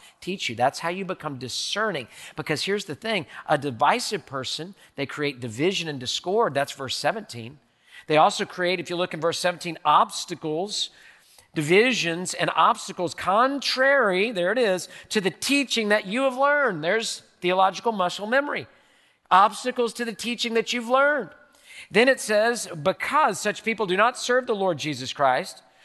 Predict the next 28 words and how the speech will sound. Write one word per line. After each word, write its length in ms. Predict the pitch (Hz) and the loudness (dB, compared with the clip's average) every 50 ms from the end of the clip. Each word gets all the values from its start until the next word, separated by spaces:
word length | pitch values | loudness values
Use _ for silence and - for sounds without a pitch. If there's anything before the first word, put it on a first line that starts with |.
| _ | _
They 100 | - 214 | -2 -2
can 60 | 233 - | 0 2
talk 260 | - 214 240 269 320 | 2 2 2 2 2
a 60 | 269 | -2
good 220 | 185 185 180 151 | -2 -2 -2 0
game, 240 | 139 160 160 180 208 | 0 0 0 0 0
but 100 | 202 190 | -2 -4
it's 120 | 165 - 185 | -4 -2 -2
not 160 | 185 175 - | -2 -2 -2
the 60 | 175 | 0
right 260 | 160 156 151 156 - | 0 0 0 0 -2
thing. 240 | - 233 240 214 151 - - 151 156 - - | -2 -2 -2 -2 -2 -6 -12 -14 -8 -2 0
"But 160 | 190 190 - | 0 2 2
their 160 | 190 185 - - | 0 -2 -2 0
own 360 | 185 196 202 208 214 208 208 | 0 2 4 4 4 2 2
appetites." 840 | 202 - 185 185 196 202 - 208 160 - 165 165 151 139 127 120 - - | 0 2 2 4 4 2 0 -4 -8 -2 2 2 2 2 2 -2 -8 -8
So 260 | - 180 175 165 156 - - - _ _ | -2 0 0 0 0 -4 -10 -20 _ _
they 280 | - 180 180 175 160 - - _ _ - | 0 0 0 0 -2 -6 -12 _ _ -2
obey 400 | 175 165 151 131 175 185 196 202 | -2 0 2 4 4 4 4 4
their 160 | 180 185 175 175 | 2 2 0 0
own 160 | 165 165 185 | 0 -2 0
appetites. 640 | 185 165 185 208 208 - 180 - - 151 143 - - | 2 2 2 2 2 -2 -6 -4 -2 -2 -2 -2 -6
They're 140 | - 165 147 | -8 -6 -6
self-serving, 1000 | - - - - - 214 233 247 254 - - - - 175 156 151 143 139 160 160 | -6 -6 -4 0 4 4 4 4 4 0 -4 -6 -2 0 0 0 0 0 -2 0
not 240 | 160 165 175 175 - | 0 0 0 0 -4
servant-hearted, 680 | - 160 156 143 151 160 147 170 190 214 190 151 123 | -6 -4 -4 -4 -4 -2 0 0 0 0 0 -4 -6
verse 240 | 131 139 123 - 147 | -6 -8 -6 -6 -6
eighteen. 380 | 135 131 - - 127 120 120 | -8 -8 -10 -12 -16 -16 -16